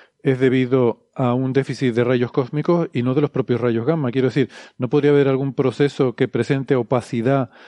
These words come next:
a rayos gamma en ciertas frecuencias y por eso vemos menos rayos gamma de, de esta región en, en, en esas frecuencias, ¿no?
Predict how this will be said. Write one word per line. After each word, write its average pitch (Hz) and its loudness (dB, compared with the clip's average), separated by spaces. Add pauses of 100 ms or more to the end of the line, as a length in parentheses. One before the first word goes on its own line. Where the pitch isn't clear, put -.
(100)
a 123 -2
rayos 127 0
gamma 131 -2
en 117 -4
ciertas 127 -2
frecuencias 135 0
y 120 0
por 113 0
eso 123 -2
vemos 123 0
menos 127 -2
rayos 120 0
gamma 127 -2 (520)
de, 113 0
de 107 -6
esta 123 -2
región 113 -4 (100)
en, 107 -8
en, 117 -10
en 123 -2
esas 131 0
frecuencias, 117 -2
¿no? 131 -12